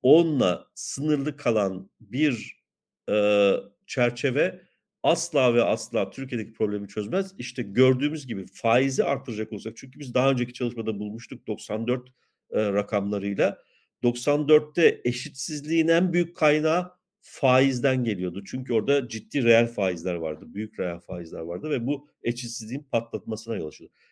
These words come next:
Şimdi oradan çok uzaktayız, reel faiz olmadığı için. Ama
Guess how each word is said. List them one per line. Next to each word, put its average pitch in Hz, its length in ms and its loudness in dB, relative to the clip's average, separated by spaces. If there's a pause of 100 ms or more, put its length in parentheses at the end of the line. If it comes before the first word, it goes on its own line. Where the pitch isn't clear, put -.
Şimdi 175 320 0
oradan 147 400 8
çok 156 220 -4
uzaktayız, 139 720 -4 (200)
reel 113 240 4
faiz 107 400 0
olmadığı 101 340 -4
için. 98 240 -16 (680)
Ama 156 520 2